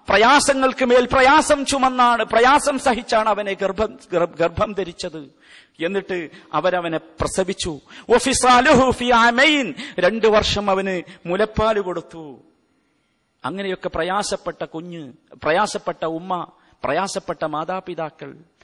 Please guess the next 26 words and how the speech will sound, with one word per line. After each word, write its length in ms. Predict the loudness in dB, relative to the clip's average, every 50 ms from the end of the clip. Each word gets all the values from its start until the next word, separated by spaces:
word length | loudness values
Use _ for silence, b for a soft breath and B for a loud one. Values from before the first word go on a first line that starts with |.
| B B B B B B B B
"അനിഷ്കുർ 580 | 0 2 2 0 0 -2 -2 0 0 0 0
ലീ 240 | 0 -2 -4 -2 0
വലിവാലിദൈക 840 | 2 2 2 2 2 4 4 4 4 2 2 0 0 0 0 0 0
ഇലയ്യൽ 520 | 0 0 0 2 0 0 2 2 0 0 0
മസീർ." 760 | 0 -2 -2 -2 -2 -4 -2 -2 -2 0 0 -2 -2 -4 -8 B B B B B
മോനെ, 540 | 2 4 4 4 6 4 4 4 2 -2 -6 B B B B
എനിക്ക് 440 | 0 2 2 2 2 0 0 2 2
നീ 120 | 2 2 2
നന്ദി, 240 | 2 2 2 2
"അനിഷ്കുർ 640 | 2 4 2 2 2 0 -2 -2 0 0 2 2 2
ലീ", 380 | 2 0 2 2 0 -2 -4 -6 -12 B B B B
എനിക്ക് 380 | 0 0 0 0 0 -2 0 0
നീ 100 | 2 2
നന്ദി 300 | 2 2 2 2 2 2
കാണിക്കണം. 500 | 4 2 2 0 0 0 2 2 2 2
അല്ലാഹു 420 | 2 4 4 6 6 6 4 4
പറയുകയാണ്, 400 | 4 2 2 2 2 4 4 4
അല്ലാഹു 360 | 4 4 4 6 6 6 4 2
മനുഷ്യനോട് 760 | 0 -4 -4 -2 -2 -2 0 0 2 2 4 6 6 6 4
പറയുകയാണ്, 760 | 4 4 4 2 2 2 2 4 6 6 4 4 0 -4 -6 -8 B B B B
"അനിഷ്കുർ 640 | 0 0 0 0 -2 -2 -2 0 0 0 0 0
ലീ", 440 | -2 -2 -2 -2 -2 -2 -4 -6 -8 -12 B B B
എന്നോട് 500 | -4 -2 -2 0 2 2 4 4 4 2
നിങ്ങൾ 260 | 0 -2 -6 -6 -6 -6
നന്ദി 280 | -6 -8 -8 -8 -6
കാണിക്കണം, 560 | -6 -6 -6 -6 -8 -8 -6 -6 -6 -6 -8